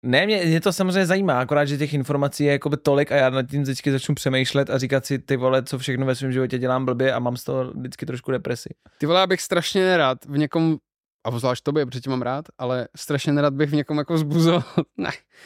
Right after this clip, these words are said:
Speaker 2: vzbuzoval tady ten dojem.
Speaker 1: No, chápu, ale jako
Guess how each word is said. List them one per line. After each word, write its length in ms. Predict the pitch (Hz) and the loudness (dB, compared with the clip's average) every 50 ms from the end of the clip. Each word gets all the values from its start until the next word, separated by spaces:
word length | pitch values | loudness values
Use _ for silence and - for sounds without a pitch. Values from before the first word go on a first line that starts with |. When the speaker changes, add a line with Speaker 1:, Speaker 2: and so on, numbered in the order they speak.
| - - - - - - - - _ - | -20 -20 -20 -20 -20 -20 -20 -10 _ -2
Speaker 2:
vzbuzoval 760 | 143 135 139 147 147 147 160 165 156 156 156 156 151 151 151 | 0 0 2 2 2 4 4 4 4 4 4 4 2 0 0
tady 240 | - 156 147 147 143 | 2 2 2 2 2
ten 160 | 190 185 180 | 2 2 2
dojem. 400 | 160 170 180 151 117 110 110 131 _ _ _ _ _ - | 2 2 2 2 0 -2 -6 -12 _ _ _ _ _ -4
Speaker 1:
No, 320 | 139 151 175 208 226 233 240 | 0 2 4 4 4 2 0
chápu, 420 | - - 240 262 - 170 147 143 - | 0 0 0 0 0 -2 -2 0 2
ale 220 | 147 165 185 185 175 156 - 175 185 | 2 2 2 0 -2 -4 -8 -4 -2
jako 460 | 196 202 170 - 208 208 208 190 | 0 0 0 2 2 2 2 0